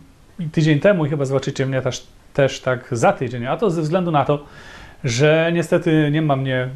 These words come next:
w Kołobrzegu. Nagrywam specjalnie te odcinki dla Państwa, bo jestem w tej chwili na służbie w Wojskach Obrony Terytorialnej. Takie nastały czasy,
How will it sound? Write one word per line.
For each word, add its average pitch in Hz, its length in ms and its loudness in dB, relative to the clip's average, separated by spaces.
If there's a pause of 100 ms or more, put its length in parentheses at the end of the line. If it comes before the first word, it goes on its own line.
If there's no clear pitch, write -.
(160)
w - 120 -16
Kołobrzegu. 147 580 2
Nagrywam 135 500 2
specjalnie 135 520 -2
te 127 120 0
odcinki 139 420 -2
dla 127 120 2
Państwa, 143 480 0 (500)
bo 127 520 4
jestem 139 320 0
w - 60 -8
tej 131 120 -2
chwili 135 180 -4
na 131 120 0
służbie 131 460 2
w 120 40 0
Wojskach 143 360 2
Obrony 139 300 0
Terytorialnej. 135 680 4
Takie 135 240 -8
nastały 127 380 -6
czasy, 139 360 -4